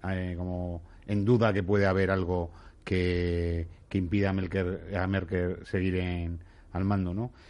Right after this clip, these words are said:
Y yo creo porque, que el siguiente podrá ser el cierre de trimestre, ¿no? Y un poco, sobre todo por el lado de la bolsa americana, que, que quizás,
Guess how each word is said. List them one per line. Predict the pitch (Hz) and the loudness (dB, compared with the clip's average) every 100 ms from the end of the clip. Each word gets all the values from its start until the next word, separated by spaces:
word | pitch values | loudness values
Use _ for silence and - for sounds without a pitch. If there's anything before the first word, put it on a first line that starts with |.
| - - - - | -20 -20 -20 -2
Y | 110 | 4
yo | 104 117 | 6 10
creo | 131 | 10
porque, | 135 117 107 104 90 | 10 8 8 6 2
que | 107 | 2
el | 87 | 4
siguiente | 101 110 107 120 117 120 117 | 4 6 6 8 8 8 4
podrá | - - 104 107 | 2 4 6 6
ser | 104 117 | 8 8
el | 113 | 8
cierre | 101 110 107 110 | 6 6 6 8
de | 107 107 107 | 6 6 4
trimestre, | 104 110 117 - 120 | 4 4 2 2 2
¿no? | 120 127 | 4 4
Y | 110 | 2
un | |
poco, | 98 104 113 110 - - - | 2 4 4 2 -10 -20 -4
sobre | - 98 | 2 4
todo | 107 117 | 6 6
por | 120 | 8
el | 113 | 6
lado | 113 117 | 6 8
de | 120 | 6
la | 107 | 6
bolsa | 104 104 117 | 4 2 2
americana, | 95 92 95 85 85 - - - | 2 0 -2 -4 -10 -20 -20 -10
que, | - 92 87 87 87 90 90 90 90 - - - | -4 -2 0 0 0 0 0 -2 -6 -14 -20 -2
que | 95 92 90 90 85 | 0 2 0 -2 -2
quizás, | 92 85 107 107 113 117 | -6 0 4 6 6 4